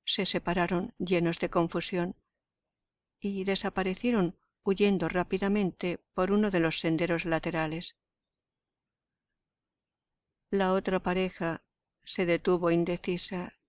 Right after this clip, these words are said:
y como sorprendida. Dos lágrimas calladitas se deslizaron por las mejillas pálidas de Clara. El corazón de Enrique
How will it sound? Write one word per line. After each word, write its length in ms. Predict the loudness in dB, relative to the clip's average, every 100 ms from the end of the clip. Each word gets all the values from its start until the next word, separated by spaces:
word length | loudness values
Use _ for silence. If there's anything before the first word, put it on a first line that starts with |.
| _
y 180 | -2
como 280 | 0 0 0
sorprendida. 840 | 0 -4 -2 0 0 0 -4 -6 -10 _ _ _ _ _ _ _ _ _ _ _ _ _ _ _ _ _ _ _ _ _ -2
Dos 320 | 2 2 2
lágrimas 720 | 2 2 2 2 2 -2 -6 -4
calladitas 840 | -4 -2 -2 -2 -2 -2 -4 -6 -12 _ _ _
se 200 | -10 -6
deslizaron 960 | -2 -2 -2 -4 -4 -4 -4 0 -2 -4 _ _
por 160 | -4 -2
las 220 | -2 -2
mejillas 460 | -2 -2 -2 -2 -4
pálidas 460 | -4 -4 -4 -4
de 120 | -6 -6
Clara. 420 | -4 -6 -8 -12 _ _ _ _ _ _ _ _ _ _ _ _ _ _ _ _ _ _
El 180 | -6 -2
corazón 600 | 0 0 0 2 4 4
de 100 | 2
Enrique 760 | 2 0 -4 -6 -10 -12 -14